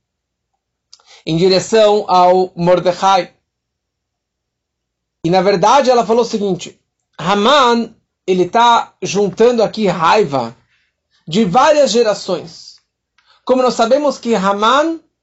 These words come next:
o tataravô dele seria esse Agag, que antes dele veio Amalek, e que antes dele veio Esav. Sim,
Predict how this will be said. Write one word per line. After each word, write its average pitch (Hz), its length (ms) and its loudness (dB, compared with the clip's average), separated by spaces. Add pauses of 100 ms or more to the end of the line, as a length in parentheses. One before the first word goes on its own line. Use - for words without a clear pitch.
(760)
o 208 160 -2
tataravô 214 640 0
dele 190 560 2 (880)
seria 196 560 0
esse 175 480 -6
Agag, 196 720 0 (1000)
que 247 200 2
antes 254 340 2
dele 220 280 2
veio 196 260 0
Amalek, 175 640 0 (500)
e 226 100 -4
que 240 220 0
antes 277 320 0
dele 233 300 0
veio 190 340 -2
Esav. 160 480 -2 (1300)
Sim, 220 320 -8